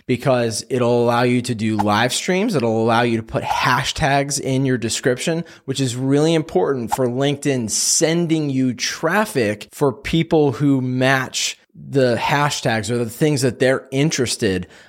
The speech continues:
uh, and your hashtags represent that. So looking at Ryan's hashtags,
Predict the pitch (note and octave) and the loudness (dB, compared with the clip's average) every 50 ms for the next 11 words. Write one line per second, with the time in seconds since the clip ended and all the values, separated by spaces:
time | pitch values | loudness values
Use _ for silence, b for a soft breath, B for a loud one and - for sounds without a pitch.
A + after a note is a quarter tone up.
0 | B B G2 G#2+ G#2 G2+ - - - F#2+ G2 - G2+ A2 A2+ A2 G#2 A2 G#2 - | B B -2 0 0 0 0 -2 -4 -4 -4 -2 -2 0 0 2 0 0 0 0
1 | B2 A2+ A2+ A2+ - - B2+ A2+ G#2 G#2 G2 - G2+ A2 A2+ A2+ A2+ A2 G#2 F#2 | 0 0 0 -2 -2 -2 0 0 0 0 -2 -2 0 0 0 0 0 -2 -4 -2
2 | G#2+ G2+ G#2+ G2+ - F#2+ D#2 C#2 - - - B2+ A2 A2 A#2 C#3 C#3 C#3+ B2+ A2 | 0 -2 -2 -2 -4 -6 -6 -8 -6 -2 0 2 2 2 2 2 2 2 0 0
3 | - - - - B2 B2 B2+ C#3 D3 D3 C3 - - - A#2 G2+ F#2+ - - - | -2 -6 -6 -4 -2 0 0 0 0 0 -2 -4 -6 -6 -6 -6 -6 -6 -6 -6
4 | B2 G2+ F#2+ F#2+ F#2+ F#2 - | -4 -4 -4 -6 -8 -10 -12